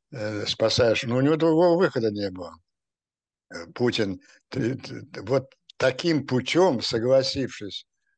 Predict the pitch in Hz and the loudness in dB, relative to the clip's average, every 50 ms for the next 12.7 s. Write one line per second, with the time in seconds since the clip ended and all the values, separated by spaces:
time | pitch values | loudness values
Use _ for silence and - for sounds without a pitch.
0 | _ - 110 104 107 110 104 104 110 113 110 104 98 - 98 90 - - 113 101 | _ -18 -12 -10 -8 -8 -6 -4 -2 0 0 0 0 0 -4 -6 -6 -6 -4 -2
1 | 101 110 104 98 95 90 - - 95 92 92 90 - 98 92 98 98 98 98 127 | 0 0 0 0 -2 -4 -6 -8 -8 -10 -10 -10 -10 -8 -6 -4 -4 -2 0 2
2 | 151 165 156 143 107 92 - _ _ _ _ _ _ - 104 101 117 107 95 - | 2 2 2 0 -4 -4 -6 _ _ _ _ _ _ -10 -4 -2 0 0 0 -2
3 | 104 92 - 98 95 - 101 92 98 98 90 - - - - - 113 101 - 117 | -6 -8 -8 -6 -4 -4 -4 -4 -4 -6 -4 -4 -4 -4 -2 -4 -6 -4 -2 -2
4 | 110 98 92 90 85 _ _ _ _ _ _ _ - 95 98 101 95 101 101 92 | -2 -2 -4 -8 -12 _ _ _ _ _ _ _ -12 -8 -6 -4 -4 -4 -4 -4
5 | 98 104 101 95 87 90 90 90 87 82 _ _ _ _ _ _ _ - - 101 | -4 -6 -6 -6 -6 -6 -8 -8 -8 -10 _ _ _ _ _ _ _ -14 -8 -6
6 | 92 92 92 92 - 107 95 80 92 90 85 - - - 90 90 92 95 101 135 | -4 -4 -4 -4 -2 -4 -4 -2 -4 -6 -6 -6 -6 -6 -6 -6 -6 -2 0 2
7 | 160 175 160 139 110 95 87 85 87 85 87 87 85 - _ _ _ _ _ _ | 2 2 2 2 0 -2 -4 -6 -8 -10 -10 -12 -12 -14 _ _ _ _ _ _
8 | - 110 98 95 98 107 110 - _ - 107 98 92 95 131 127 - - 139 131 | -14 -10 -8 -8 -8 -8 -12 -12 _ -2 -2 0 2 2 2 2 2 2 0 0
9 | - - - 104 95 - 95 92 - 117 104 98 117 113 104 - 123 107 98 95 | 0 0 -2 -2 -4 -4 -6 -10 -8 -8 -2 0 0 2 2 2 0 0 0 -2
10 | 90 101 95 95 120 104 123 123 - - _ _ _ _ - - - _ _ _ | -2 -2 -2 -2 -2 -4 -6 -8 -14 -16 _ _ _ _ -20 -20 -20 _ _ _
11 | _ _ - - - - 107 98 - 104 95 98 92 - 101 98 90 101 101 101 | _ _ -12 -6 -2 -2 0 0 0 0 2 2 2 2 2 2 2 0 -2 -2
12 | 90 101 98 95 95 98 113 143 165 156 147 117 98 | -2 -2 -2 -2 -2 0 2 2 2 2 0 -2 -4